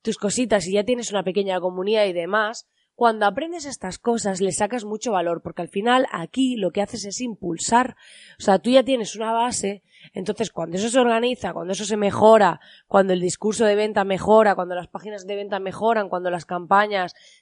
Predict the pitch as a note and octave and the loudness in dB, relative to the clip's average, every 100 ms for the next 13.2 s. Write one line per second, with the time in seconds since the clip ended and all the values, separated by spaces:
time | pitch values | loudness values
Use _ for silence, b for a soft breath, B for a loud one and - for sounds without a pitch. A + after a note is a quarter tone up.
0 | _ A3 F#3+ G3+ A3 G#3+ G#3 E3+ A3 G#3 | _ -4 -2 -2 -2 -2 -2 -2 -4 -2
1 | G3 - A#3 G3+ F3 E3+ b b b - | -4 0 0 0 -2 -4 b b b -8
2 | G3 G3 G#3+ G#3 G3+ G#3+ G#3+ G3+ F#3 - | -6 -6 -6 -6 0 4 4 2 -4 -2
3 | F3+ F3+ F3+ - F3 E3+ E3 E3 D#3+ D#3+ | 0 -2 -2 -2 0 0 -4 -6 -8 -10
4 | F3+ - - F3 G3 G#3 A#3 A3 G#3 G3 | -14 -16 -12 -6 -6 -4 -6 -4 -2 2
5 | A#3+ C4+ - F#3 A3+ - B B B B | 2 0 2 2 2 -2 B B B B
6 | A#3+ C4 E4 D4+ A3 - G3+ - A#3+ A#3+ | -2 2 2 2 2 4 2 4 -2 0
7 | G#3+ F3+ G#3+ G#3 B3 D4 A3 F3 F3 D#3+ | 0 0 -2 0 0 0 -4 -4 -4 -2
8 | F#3 G#3 G#3+ E4 C#4+ C#4 C#4 C4 F#3+ F#3+ | -4 -4 -6 -8 -6 -8 -6 -4 0 0
9 | C4 G#3+ D#3+ D4+ D4 G#3 A#3+ - F#3 - | 0 -4 -4 -2 0 -2 -6 -6 -10 -2
10 | A3 - F#3 - b b b b C4 F4+ | -2 0 -4 -6 b b b b -2 0
11 | D4+ G#3 F3+ F#3 F3 D#3+ D#3 E3 D#3 - | 0 0 0 0 0 -4 -4 -6 -6 -10
12 | _ _ _ _ _ - - A#3 A3 A3+ | _ _ _ _ _ -20 -10 -4 -2 2
13 | A3 F#3+ | 0 -2